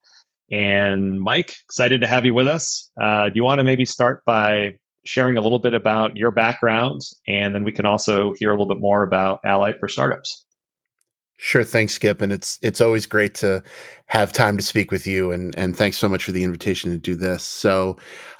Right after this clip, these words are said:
Speaker 2: uh, Allied for Startups is a global convening organization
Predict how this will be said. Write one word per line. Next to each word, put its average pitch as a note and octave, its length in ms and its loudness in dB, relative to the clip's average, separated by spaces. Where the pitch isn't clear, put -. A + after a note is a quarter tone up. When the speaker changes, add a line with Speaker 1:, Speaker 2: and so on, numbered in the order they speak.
Speaker 2:
uh, G2 260 4
Allied D#3+ 340 4
for C#3 140 0
Startups B2 680 2
is A2+ 240 2
a G#2 80 4
global A#2+ 460 2
convening A2 600 2
organization A2+ 800 0